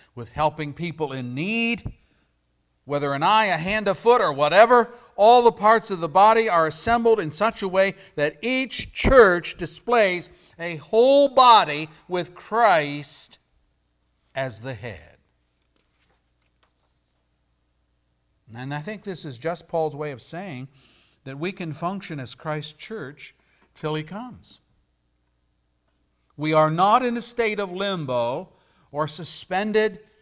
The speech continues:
animation awaiting the right person to come along before we can be a viable and functioning church.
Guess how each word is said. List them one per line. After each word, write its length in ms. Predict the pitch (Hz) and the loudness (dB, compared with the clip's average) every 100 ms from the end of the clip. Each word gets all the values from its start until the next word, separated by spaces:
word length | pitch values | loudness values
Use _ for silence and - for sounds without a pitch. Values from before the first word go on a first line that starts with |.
| _ | _
animation 800 | 196 190 202 226 247 - 151 170 | -6 -4 0 0 0 -2 -4 -6
awaiting 640 | 165 165 196 208 196 170 | -8 -2 -2 -2 -6 -6
the 180 | 143 160 | 0 2
right 500 | 160 170 202 262 226 | 4 4 4 2 0
person 720 | - 240 247 - 175 160 202 - - _ | 6 6 6 -2 -4 -4 -6 -12 -20 _
to 100 | 170 | -8
come 260 | - 202 220 | 4 4 6
along 760 | 233 233 233 220 160 160 196 | 4 6 4 4 2 0 -4
before 360 | 196 190 208 214 | -4 -2 0 0
we 200 | 208 208 | 0 -4
can 320 | - 208 196 | -6 -6 -6
be 200 | 202 196 | -4 -2
a 160 | 185 190 | -2 -4
viable 1120 | 131 151 220 247 220 151 135 131 170 208 - - | -4 2 4 6 4 2 -2 -2 -2 -2 -6 -20
and 240 | - 175 170 | -10 -8 -8
functioning 800 | - 196 233 220 - 170 170 196 | -2 0 0 -4 -6 -6 -6 -10
church. 760 | 196 220 240 175 101 - - | -4 0 0 0 -8 -20 -20